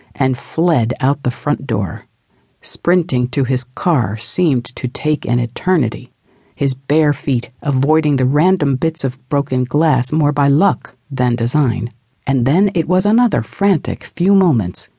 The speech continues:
before he managed to fish his keys out of his pocket, jam them into the ignition, and roar away. But no matter how much physical distance he put between himself and the hotel,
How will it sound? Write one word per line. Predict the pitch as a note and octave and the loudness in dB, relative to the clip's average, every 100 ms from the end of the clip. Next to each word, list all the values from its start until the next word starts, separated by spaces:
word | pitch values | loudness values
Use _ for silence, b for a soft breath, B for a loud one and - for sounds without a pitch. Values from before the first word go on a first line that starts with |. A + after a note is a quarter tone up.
| _ | _
before | - C#3 D3+ | -6 -2 0
he | C#3 D3 | 0 0
managed | D#3+ E3 D#3+ D#3+ - | 2 2 2 -2 -4
to | |
fish | B2+ - A3+ - | -6 -2 -4 -2
his | G3 | -2
keys | - - G3 F3 C#3 B2+ | -4 -2 0 2 0 0
out | D#3 | 0
of | D#3+ | -2
his | C3+ - | -2 -4
pocket, | - A#2 - - B B D3 | -2 -4 -4 -8 B B 0
jam | C#3+ G#3 A3+ | 2 4 4
them | G3 | 4
into | F3 D#3+ | 2 0
the | D#3 | 0
ignition, | C#3+ D3 C3 - B2+ - B B | 0 0 -2 0 -2 -4 B B
and | D#3+ C#3 C#3 C#3+ | 0 2 4 4
roar | D#3 C#3 G#2+ G#2 A2 - | 4 2 0 -2 -4 -4
away. | B2 A#2+ A2+ A2+ G2 - - - _ _ _ _ _ _ _ _ _ | 0 2 2 0 -2 -6 -10 -14 _ _ _ _ _ _ _ _ _
But | C#3 C3 | -2 0
no | D#3+ D#3+ | 2 4
matter | D3+ C3+ B2+ | 4 2 2
how | - D3+ F3+ F#3+ | 0 2 4 4
much | F3 C#3 - - | 4 2 -2 -8
physical | - C#3+ E3 F3 F3+ | -4 -2 0 0 0
distance | D#3+ C3 - A2 - | 0 -2 -2 -2 -2
he | B2+ | -4
put | - C3+ - | -2 -4 -2
between | - B2 D3+ D3+ | -4 -4 0 0
himself | B2+ C#3 - B2+ C3+ - | 0 0 0 0 0 -2
and | - C#3 | -2 0
the | |
hotel, | A#2+ C#3 - B2+ B2+ C#3+ | 0 -2 0 0 0 -2